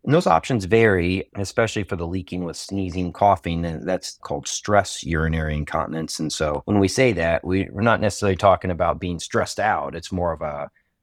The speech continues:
a mechanical stress on the system that's causing the leakage. And so those patients can do actually quite well with things like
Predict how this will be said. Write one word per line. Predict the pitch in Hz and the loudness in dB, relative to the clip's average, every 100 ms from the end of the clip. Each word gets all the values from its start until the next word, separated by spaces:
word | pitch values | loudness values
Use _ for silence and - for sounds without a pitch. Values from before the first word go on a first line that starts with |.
| - | -16
a | 73 | -10
mechanical | 78 - 104 104 92 - 73 | -10 -6 0 2 2 -2 -8
stress | - - 90 78 - - | -6 2 2 2 -2 -6
on | 90 85 | -4 -4
the | 78 | -6
system | - 104 - 73 69 78 - | -4 -4 -4 -8 -6 -8 -8
that's | 73 - | -10 -8
causing | - 82 80 82 | 2 2 4 0
the | 76 | -2
leakage. | 76 76 - 76 - - - - | -2 -4 -4 -6 -6 -14 -20 -6
And | 98 92 | -4 0
so | 104 | 4
those | 104 139 | 4 4
patients | - 98 90 92 87 | 2 0 0 -4 -6
can | - 90 | -6 -4
do | 85 92 | 0 2
actually | 95 - 82 | 2 0 -8
quite | - 104 107 | 0 0 0
well | 82 98 92 78 78 78 _ _ | 0 0 2 0 -2 -6 _ _
with | 90 87 82 _ | -2 -2 -2 _
things | 95 87 85 82 | -2 0 -2 -2
like | 82 76 76 73 | -2 -2 -4 -8